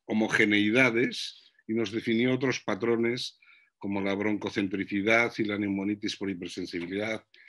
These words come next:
el patrón de neumonía intersticial descamativa, etcétera. Y Clara, Clara Salas, bueno, empezó clasificando las epip y las neumonías intersticiales idiopáticas. Se centró en las entidades que evolucionan a fibrosis pulmonar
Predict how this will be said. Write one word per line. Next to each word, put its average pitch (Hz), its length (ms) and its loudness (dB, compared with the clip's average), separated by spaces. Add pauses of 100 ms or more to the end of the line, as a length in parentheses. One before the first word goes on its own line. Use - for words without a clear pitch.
(200)
el 95 160 -8
patrón 104 320 -2
de 107 80 2
neumonía 104 360 0
intersticial 98 500 -6
descamativa, 98 840 -4 (560)
etcétera. 87 560 0 (560)
Y 113 100 -6
Clara, 156 480 6
Clara 127 320 2
Salas, 143 720 0 (500)
bueno, 127 180 0
empezó 135 280 -2
clasificando 127 840 2
las 113 520 0
epip 151 400 2 (480)
y 110 80 -6
las 107 160 0
neumonías 113 480 2
intersticiales 110 720 -2
idiopáticas. 110 920 -2 (760)
Se 123 160 -2
centró 127 380 2
en 165 100 4
las 156 160 0
entidades 131 560 2
que - 80 0
evolucionan 120 600 2
a 113 60 0
fibrosis 113 480 -2
pulmonar 110 580 -4